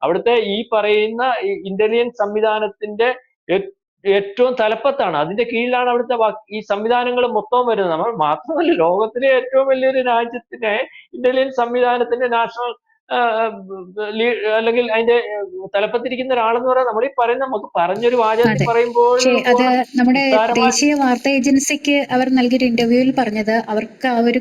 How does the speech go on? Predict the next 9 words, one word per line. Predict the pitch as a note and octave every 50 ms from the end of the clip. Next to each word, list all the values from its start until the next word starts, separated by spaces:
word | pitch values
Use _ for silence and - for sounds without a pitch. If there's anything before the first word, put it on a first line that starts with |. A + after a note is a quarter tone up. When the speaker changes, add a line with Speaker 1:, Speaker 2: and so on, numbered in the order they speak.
| - A#3+
Speaker 2:
കരുത്തും | A3 G#3 G#3+ G#3+ - - C4+ B3 G#3+ -
അല്ലെങ്കിൽ | G3+ G#3 G#3 A3 A3+ A3+
വഴികാട്ടിയൊക്കെ | G#3+ F#3+ F#3+ F#3+ G#3+ G#3+ G#3 A3+ B3 A3+ G#3+ - A3+
നമ്മുടെ | G#3 G#3 G#3 G#3 G3+ G3+ G3 G#3 F#3+ F#3 -
ഭഗവാൻ | G3 F#3 G3+ A3 A3+ A#3 A#3 A#3 - G#3+
കൃഷ്ണൻ | G#3+ - - B3 B3 B3 A#3 - -
അർജുനന് | G3 G3+ G3+ G3 G#3+ A#3 A#3 B3 B3+ B3
നൽകിയ | A3+ G#3 G3 A3 A3
ഗീതോപദേശമാണ് | G3 G3 G3+ G3+ G3+ G#3+ A3 A3 A3+ A3+ A#3 A#3 A#3 A3+ - A#3+ G#3 G3 F3+ F3+ F3+